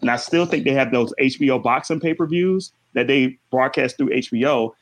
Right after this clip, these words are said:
and then now use A E W. So you have, like, a tier package with different sports programs that you get sporadically throughout the year that may be that tier twenty dollar price versus the ten dollar price. I think H B O Max can get an advantage using that with A E W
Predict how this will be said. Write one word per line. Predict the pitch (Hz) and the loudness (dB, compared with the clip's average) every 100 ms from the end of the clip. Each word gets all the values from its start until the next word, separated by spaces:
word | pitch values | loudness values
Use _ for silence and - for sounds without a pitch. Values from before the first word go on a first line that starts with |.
| - | -8
and | 127 131 | -2 2
then | 117 | 2
now | 131 151 131 | 2 2 2
use | 117 123 117 | 2 0 -2
A | 131 | -2
E | 123 120 | -2 -2
W. | 110 139 120 | -2 -2 -2
So | 117 127 | -2 0
you | 117 143 | 0 0
have, | 139 131 | 0 -2
like, | 123 - | -4 -4
a | 113 | -6
tier | - 151 | -2 -2
package | 143 135 120 117 | 0 -2 -2 -4
with | 113 - | -4 -2
different | 135 143 156 - | -2 -2 -6 -10
sports | - 127 147 - | -8 -6 -4 -4
programs | 165 170 180 185 196 _ _ | -4 -2 -2 -4 -4 _ _
that | 123 120 | -2 0
you | 135 | 0
get | 123 143 | 0 -2
sporadically | - 147 139 139 143 147 131 | -4 -2 2 2 2 0 -2
throughout | 120 135 117 117 | 0 0 0 0
the | |
year | 117 143 180 185 _ - | 0 2 0 -4 _ -4
that | 127 | 0
may | 123 135 | 2 2
be | 127 120 | 2 0
that | 120 95 | 0 -2
tier | - 139 127 | -2 0 0
twenty | 113 135 131 | 0 -2 0
dollar | 123 113 107 | 2 0 -2
price | - 113 110 | -4 -4 -2
versus | 123 - | -6 -6
the | 110 | -10
ten | - 156 | -6 -4
dollar | 135 107 104 | -2 -2 -4
price. | 107 107 - - - | -4 -4 -6 -18 -4
I | 117 | -2
think | - 143 110 | 0 -4 0
H | 131 - | -2 2
B | 131 | 0
O | 117 | 2
Max | 120 120 | 0 -2
can | - 117 | -4 -2
get | 120 | -2
an | 110 | -2
advantage | 104 120 117 110 - | -2 0 0 -2 -6
using | 131 135 113 107 | -2 0 0 -2
that | 107 127 170 | 0 0 0
with | 160 | 0
A | 160 | 2
E | 165 | 2
W | 165 170 175 175 | 2 0 0 -2